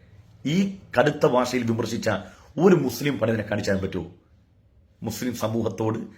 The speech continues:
വിശ്വാസി സമൂഹത്തോട്, മുസ്ലിം പണ്ഡിതന്മാരുടെ ബാധ്യതയാണ്. "നിങ്ങളുടെ വിശ്വാസം എന്ന് പറഞ്ഞ് ഇങ്ങനെയാണ് കേട്ടോ, ആ വിശ്വാസത്തിന് മങ്ങലേൽക്കുന്ന, ആ വിശ്വാസത്തെ ലംഘിക്കുന്ന പ്രവൃത്തി ഇന്ന ഇന്നതൊക്കെയാണ്. മറ്റു സമൂഹങ്ങളുടെ ആചാരങ്ങൾ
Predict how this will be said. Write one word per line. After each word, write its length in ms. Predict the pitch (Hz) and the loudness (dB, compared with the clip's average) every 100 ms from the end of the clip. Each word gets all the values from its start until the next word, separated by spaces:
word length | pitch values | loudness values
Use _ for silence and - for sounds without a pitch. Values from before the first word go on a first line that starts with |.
| - - | -20 -14
വിശ്വാസി 420 | 113 107 127 127 104 | -10 -2 0 0 0
സമൂഹത്തോട്, 880 | 120 113 107 110 107 107 98 - - - | 0 0 0 0 2 0 -2 -12 -20 -14
മുസ്ലിം 280 | 120 - 131 | -10 -6 -4
പണ്ഡിതന്മാരുടെ 640 | 113 113 127 131 117 107 | 0 0 2 2 2 2
ബാധ്യതയാണ്. 600 | 98 98 104 107 101 90 80 - - - 98 | 4 4 2 2 0 0 -2 -8 -20 -12 -4
"നിങ്ങളുടെ 240 | 98 151 | 0 0
വിശ്വാസം 440 | 135 - 107 104 | 0 -2 -2 -2
എന്ന് 140 | 101 95 | 0 0
പറഞ്ഞ് 160 | 95 | 2
ഇങ്ങനെയാണ് 340 | 92 90 95 87 | 0 0 0 0
കേട്ടോ, 360 | 90 92 - - _ _ - | -2 -2 -6 -10 _ _ 2
ആ 80 | 139 | 2
വിശ്വാസത്തിന് 720 | 135 - 123 120 117 113 117 | 2 0 0 0 -2 -2 -2
മങ്ങലേൽക്കുന്ന, 880 | 101 98 127 120 98 107 95 82 - - _ - | 0 2 4 4 2 0 0 0 -6 -20 _ 2
ആ 60 | 160 | 4
വിശ്വാസത്തെ 560 | 131 - 139 139 - | 4 2 2 2 -2
ലംഘിക്കുന്ന 680 | 113 101 113 131 113 107 101 - - 107 | 0 0 0 -2 0 -2 -4 -10 -6 0
പ്രവൃത്തി 320 | 101 98 113 | 0 0 0
ഇന്ന 160 | 98 | 2
ഇന്നതൊക്കെയാണ്. 600 | 110 104 101 98 98 90 82 - - 98 | 2 2 2 2 2 0 -4 -12 -12 -6
മറ്റു 220 | 95 131 | -4 -2
സമൂഹങ്ങളുടെ 580 | - 117 110 120 117 110 | 0 2 2 2 4 4
ആചാരങ്ങൾ 520 | 98 110 113 117 | 4 4 4 2